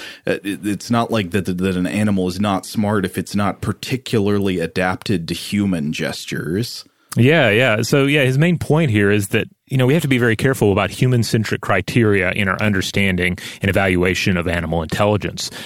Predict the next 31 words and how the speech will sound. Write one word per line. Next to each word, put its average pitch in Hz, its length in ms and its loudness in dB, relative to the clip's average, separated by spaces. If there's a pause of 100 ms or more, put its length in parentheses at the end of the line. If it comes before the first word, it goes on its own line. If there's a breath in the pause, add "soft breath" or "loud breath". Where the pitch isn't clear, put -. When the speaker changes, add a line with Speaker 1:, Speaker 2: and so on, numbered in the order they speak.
(120 loud breath)
Speaker 2:
The 113 80 4
dog 131 360 4
only 110 240 4
seems 151 540 2
brighter, 98 520 2 (220 loud breath)
uh, 90 200 2
to 104 120 2
some 95 360 2
because 104 400 2
it 107 180 0
is 107 120 2
so 117 280 2
closely 113 500 2
aligned 95 600 2 (260 loud breath)
with 113 140 4
our 95 160 4
own 127 280 2
cognition, 85 720 -2 (180 loud breath)
again, 95 400 2
via, 92 340 0
you 98 120 -4
know, 90 100 -2
these 90 240 -4
thousands 95 560 -2
of 85 120 -4
years 90 560 0 (280 loud breath)
of, 82 300 0
uh, 82 240 0
cohabitation 101 880 0
and 85 120 -2
domestication. 90 840 -2